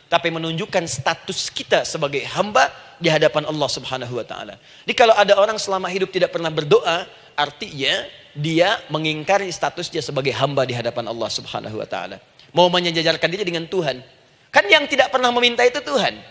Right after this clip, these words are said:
Allah yang memberikan. Kalau manusia beda, pasti minta.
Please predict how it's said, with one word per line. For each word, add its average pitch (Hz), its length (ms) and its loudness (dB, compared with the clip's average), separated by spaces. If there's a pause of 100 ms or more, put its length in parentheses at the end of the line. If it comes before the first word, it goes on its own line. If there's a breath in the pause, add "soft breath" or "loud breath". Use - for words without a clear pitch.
(2250)
Allah 277 240 10
yang 320 80 6
memberikan. 330 480 6 (480)
Kalau 339 240 8
manusia 311 400 4
beda, 339 240 4
pasti 294 320 -2
minta. 302 320 2